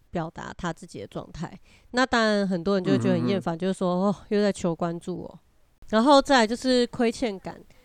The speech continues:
Speaker 1: 就比方说
Speaker 2: “我为着你付出这么多，你搁在那边怪东怪西。”
Speaker 1: <laughs> 欸，好八点档哦。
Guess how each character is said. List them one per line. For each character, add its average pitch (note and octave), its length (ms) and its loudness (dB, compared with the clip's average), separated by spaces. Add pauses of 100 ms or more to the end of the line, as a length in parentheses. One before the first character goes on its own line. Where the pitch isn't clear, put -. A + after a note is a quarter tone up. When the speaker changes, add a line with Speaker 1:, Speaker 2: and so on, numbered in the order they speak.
(300)
Speaker 1:
就 C#4+ 120 -4
比 G3+ 200 -8
方 A3 200 -4
说 G3 640 -8 (1400)
Speaker 2:
“我 B3 280 12
为 F#3+ 140 12
着 D3 280 10
你 G#3+ 260 6 (960)
付 D#4+ 240 8
出 D4 220 8
这 D4 240 10
么 F3+ 160 6
多， - 180 0 (1160)
你 D4 100 0
搁 F4 140 4
在 C4 240 8
那 - 0 -
边 C4+ 240 10
怪 D#4 180 10
东 B3 240 2
怪 C#4 180 4
西。” B3 140 -2
Speaker 1:
<laughs> B3 60 2 (3250)
欸， F#4 100 0
好 D4 180 0
八 D#4+ 200 2
点 D4 220 -2
档 A3+ 300 0
哦。 F#3+ 480 -2